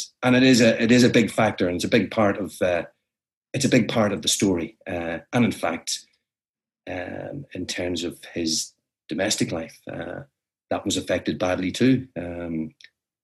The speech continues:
uh, Juanita, um, who, who was his childhood sweetheart, and he had had a, a kid when he was sixteen years old, little Ray. Uh, he carried a photograph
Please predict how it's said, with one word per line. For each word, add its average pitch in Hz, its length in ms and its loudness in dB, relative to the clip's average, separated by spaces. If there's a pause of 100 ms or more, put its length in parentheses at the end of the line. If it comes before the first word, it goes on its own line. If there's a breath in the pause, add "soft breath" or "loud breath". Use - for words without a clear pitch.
uh, 85 300 -10
Juanita, 95 580 0 (600)
um, 85 520 -8
who, - 140 -8
who 87 180 -2
was 82 120 -2
his 82 160 -2
childhood 92 420 0
sweetheart, 113 640 2
and 90 140 -6
he 87 60 -2
had 82 80 -4
had 85 160 -4
a, 82 200 0 (220)
a - 40 -12
kid 110 360 2
when 90 420 -2
he 90 100 0
was 82 200 0
sixteen - 340 -2
years 85 220 -2
old, 139 480 8
little - 200 -4
Ray. 135 480 6 (560)
Uh, 87 280 -6
he - 180 -8
carried 87 320 -2
a 82 60 -4
photograph 117 580 4